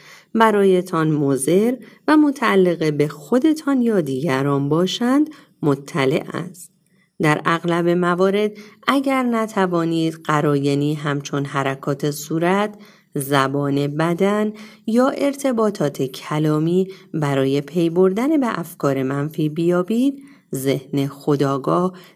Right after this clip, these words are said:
در تشخیص آنها کند عمل خواهد کرد. این قراین همانهایی هستند که از بچگی یاد گرفته اید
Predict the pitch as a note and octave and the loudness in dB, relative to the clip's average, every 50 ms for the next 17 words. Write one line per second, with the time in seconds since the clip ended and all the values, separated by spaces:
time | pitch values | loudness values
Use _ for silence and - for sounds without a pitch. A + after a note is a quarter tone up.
0 | _ - B3 B3+ C4 C#4 C4+ - C4 B3+ A#3+ A#3+ - - - F3+ E3+ - - - | _ 0 2 2 2 0 -2 -4 -4 -4 -4 -4 -4 0 0 0 0 -2 -6 -8
1 | - - - C#3 C3+ - - D#3 D#3+ F3+ D#3+ D#3 - - - C#4 D4 C#4+ G#3 - | -6 -2 -2 -4 -4 -4 -4 -4 -4 -4 -4 -8 -8 0 2 4 4 4 2 -2
2 | - - E3+ D3 C#3 C3+ C3+ C#3 C#3 - - - - C#3 C#3+ - - - - - | -8 -6 -6 -4 -4 -4 -6 -6 -8 -8 -8 -8 -6 -6 -8 -10 -10 -14 -12 -12
3 | - - - - _ _ _ _ _ _ _ _ _ _ _ _ _ _ _ - | -12 -12 -12 -18 _ _ _ _ _ _ _ _ _ _ _ _ _ _ _ -2
4 | - D#3 D3+ D3+ D#3 D3+ D3+ E3 F3 F3 F3 F3+ F#3 F#3+ G#3 A3+ B3+ C4+ C4+ - | 0 0 2 0 0 -4 -2 -2 0 2 2 4 4 4 2 2 0 -2 -2 -6
5 | - - _ _ - - - E3 D#3+ D#3+ D3 C#3+ D3 D3 C3+ C#3+ E3 D3+ E3 F#3 | -14 -20 _ _ -12 -4 -2 0 0 0 0 -2 -2 -4 -4 -2 0 2 2 2
6 | G#3 A3 A#3+ B3+ B3+ B3+ - - C#4 C#4 C#4+ C#4+ C#4+ - - _ _ _ - - | 0 0 -2 -4 -4 -6 -6 -4 -2 -2 -2 -2 -6 -14 -20 _ _ _ -4 -4
7 | - - - A3 A3 G#3 F#3 E3 D#3 D3+ D3+ D#3 D#3 - - D3 C#3 - D3+ D3 | -2 0 2 2 2 0 -2 -2 -2 -2 -2 -4 -4 -4 -4 -4 -2 -2 -4 -4
8 | D3 D3+ E3 F3+ G#3+ C4+ D#4 D4+ - - C4+ C4 B3+ B3+ B3 B3+ - C4 C4 C4 | 0 2 2 4 4 4 0 -2 -2 -2 0 0 2 0 -2 -2 -2 0 2 4
9 | C#4+ D#4 D4+ - | 2 2 0 -2